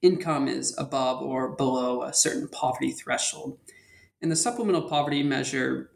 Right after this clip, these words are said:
relative to, let's say, the official poverty measure that some listeners might be familiar with,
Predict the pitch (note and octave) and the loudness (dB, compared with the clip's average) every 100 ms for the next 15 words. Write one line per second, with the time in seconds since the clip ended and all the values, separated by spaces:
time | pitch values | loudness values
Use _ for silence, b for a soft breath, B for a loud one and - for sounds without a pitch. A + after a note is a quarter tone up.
0 | _ - D3 D#3 D3 D3 C#3 - C3 B2+ | _ -6 0 2 2 0 -2 0 0 0
1 | B2+ D3+ _ _ - - - B2+ B2 - | -4 -8 _ _ -6 0 2 2 -4 -4
2 | - D3+ D3+ D3 C#3+ C3+ C3+ C3 B2+ - | 0 0 2 2 2 2 0 -2 -2 0
3 | - C3 C3 C3+ - C3+ B2+ C3+ C#3 C#3 | 2 2 2 0 -2 -4 -2 0 0 -2
4 | - B2+ B2+ C3 B2+ C3 | -2 -2 0 -2 -4 -6